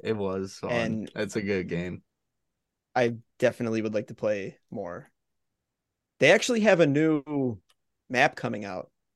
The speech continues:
Speaker 1: Really?
Speaker 2: I saw a Slaughterhouse, I think it is.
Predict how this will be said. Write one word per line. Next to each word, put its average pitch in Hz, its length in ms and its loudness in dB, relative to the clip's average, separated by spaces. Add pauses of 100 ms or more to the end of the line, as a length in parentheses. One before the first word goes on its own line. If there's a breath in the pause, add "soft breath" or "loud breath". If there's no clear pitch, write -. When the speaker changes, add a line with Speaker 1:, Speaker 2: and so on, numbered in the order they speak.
(760)
Speaker 1:
Really? - 220 -10
Speaker 2:
I - 40 -8
saw 92 320 -4 (240)
a - 40 -20
Slaughterhouse, 143 720 2
I 156 80 -4
think 160 180 -8
it 175 100 -4
is. 170 300 -6